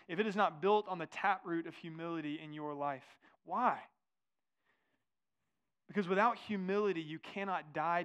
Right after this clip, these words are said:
to yourself. And if you do not die to yourself, you cannot bear any true Christian fruit in the Christian life. Every fruit, every real, genuine fruit in the Christian life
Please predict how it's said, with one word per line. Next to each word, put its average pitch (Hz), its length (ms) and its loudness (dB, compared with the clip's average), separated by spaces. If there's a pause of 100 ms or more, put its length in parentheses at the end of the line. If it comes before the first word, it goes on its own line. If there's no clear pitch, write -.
to 160 60 -6
yourself. 143 480 -8 (800)
And 165 80 -4
if 151 80 -4
you 220 100 2
do 262 80 4
not 202 300 4
die 196 260 6 (120)
to 220 60 0
yourself, 170 720 0 (320)
you 208 160 2
cannot 208 640 -2
bear 170 340 2
any 233 380 0 (220)
true 180 500 0 (220)
Christian 180 400 -4
fruit 156 340 -6 (300)
in 170 60 -8
the 156 60 -6
Christian - 300 -4
life. 151 300 -4
Every 240 360 4
fruit, 196 380 2
every 226 300 2
real, 214 400 4
genuine 208 500 0
fruit 185 300 -4
in 165 80 -12
the 156 60 -12
Christian 165 380 -8
life 147 320 -2